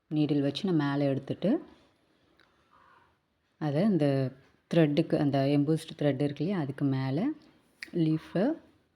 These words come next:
லீஃப் அந்த ஷேப் வந்து நம்ம அப்படியே கண்டினியூ பண்ண போறோம். Already நம்ம பேசிக் லெவல்ல இந்த மாதிரி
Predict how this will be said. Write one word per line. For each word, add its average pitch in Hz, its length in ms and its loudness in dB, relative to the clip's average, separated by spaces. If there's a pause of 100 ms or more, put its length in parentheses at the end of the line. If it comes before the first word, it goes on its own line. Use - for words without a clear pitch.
(100)
லீஃப் 165 340 2 (140)
அந்த 151 200 2
ஷேப் 165 300 0
வந்து 151 260 -2
நம்ம 160 300 2
அப்படியே 151 300 -4
கண்டினியூ 143 380 -4
பண்ண 135 300 -6
போறோம். 165 320 0
Already 143 220 0
நம்ம 156 200 2
பேசிக் 147 420 -2
லெவல்ல 143 300 2
இந்த 170 180 2
மாதிரி 147 320 2